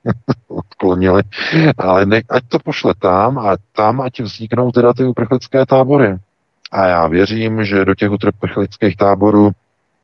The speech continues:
by Rusové žádné rakety prostě neposílali. Oni je neposílají ani, eh, na sídliště v Kyjevě,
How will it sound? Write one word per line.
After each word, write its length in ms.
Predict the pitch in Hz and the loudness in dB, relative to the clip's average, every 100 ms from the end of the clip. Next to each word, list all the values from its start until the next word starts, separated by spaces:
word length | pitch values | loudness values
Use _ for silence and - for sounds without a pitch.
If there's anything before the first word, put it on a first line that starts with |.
| _ _ _ _ 101 | _ _ _ _ -6
by 200 | 98 92 | 0 2
Rusové 480 | 95 - 110 101 101 | 2 0 0 2 2
žádné 360 | 101 95 98 98 | 2 0 0 -2
rakety 340 | 98 107 107 | -2 -2 -4
prostě 300 | 104 110 123 | -6 -6 -4
neposílali. 640 | 123 120 - 104 92 95 98 _ _ _ _ - 92 | -2 -4 -6 -2 0 0 -4 _ _ _ _ -4 -2
Oni 120 | 92 | 2
je 60 | |
neposílají 720 | 98 98 98 110 98 98 101 95 | 0 0 -4 0 2 4 4 2
ani, 360 | 98 101 101 | 2 0 2
eh, 80 | 107 107 101 98 98 95 95 98 95 92 | 4 4 4 4 4 4 4 4 4 4
na 320 | 90 87 90 | 0 -4 -2
sídliště 840 | 92 - 95 95 - - 101 101 101 107 98 101 | -2 -2 0 2 0 0 0 2 2 2 0 -4
v 100 | - | -2
Kyjevě, 520 | 117 127 131 120 | 2 2 4 4